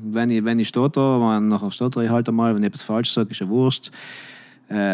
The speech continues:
weißt du, es gibt Leute, die was einfach so ges-, gesettelt sein, äh, in, in ihrem Ich,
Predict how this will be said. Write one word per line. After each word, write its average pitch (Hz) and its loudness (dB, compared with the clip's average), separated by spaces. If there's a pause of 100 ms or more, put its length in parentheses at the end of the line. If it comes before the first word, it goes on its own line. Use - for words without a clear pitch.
(140)
weißt 135 0
du, 131 0
es 120 0
gibt - 0
Leute, 113 4
die - -2
was 107 0
einfach 110 -2
so 127 2
ges-, 127 0
gesettelt 117 2
sein, 117 2
äh, 113 0
in, 120 2
in 123 4
ihrem 127 6
Ich, - 2